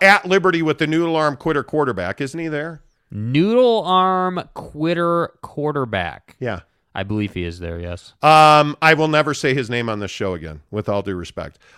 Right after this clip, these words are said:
Speaker 1: Uh, East Carolina. Washington State.
Speaker 2: And that blue turf.
Speaker 1: By, Washington State.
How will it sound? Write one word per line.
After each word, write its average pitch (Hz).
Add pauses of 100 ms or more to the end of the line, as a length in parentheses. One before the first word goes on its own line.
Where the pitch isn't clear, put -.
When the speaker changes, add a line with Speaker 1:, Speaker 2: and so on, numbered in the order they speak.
(140)
Speaker 1:
Uh, 143
East 226
Carolina. 208 (1400)
Washington 143
State. 127 (460)
Speaker 2:
And 92
that 87
blue 98
turf. 101
Speaker 1:
By, 127 (400)
Washington 165
State. -